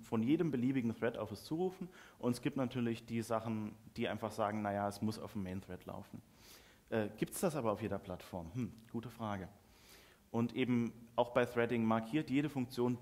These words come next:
die auf einem Thread aufgerufen wird, der nicht der Main Thread ist. Ich hab in einigen Projekten, wir hatten eine Hölle,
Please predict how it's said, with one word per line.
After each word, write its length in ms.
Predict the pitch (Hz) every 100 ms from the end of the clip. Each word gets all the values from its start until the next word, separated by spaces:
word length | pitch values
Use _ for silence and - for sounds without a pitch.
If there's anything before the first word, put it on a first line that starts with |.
| -
die 180 | 127
auf 220 | 104 117 120
einem 160 | 113
Thread 240 | 110 123 120
aufgerufen 640 | 107 104 - 101 98 101
wird, 180 | 101 101
der 100 | 104
nicht 200 | 107 -
der 80 |
Main 220 | 101 98 101
Thread 220 | 92 82
ist. 280 | 78 - - - - - - - - _
Ich 260 | 113 117 -
hab 280 | 135 - -
in 100 | 120
einigen 340 | 131 156 156
Projekten, 560 | 143 120 120 117 - 120
wir 160 | 110
hatten 300 | 120 127 117
eine 120 | 113 104 -
Hölle, 400 | 147 165 127 147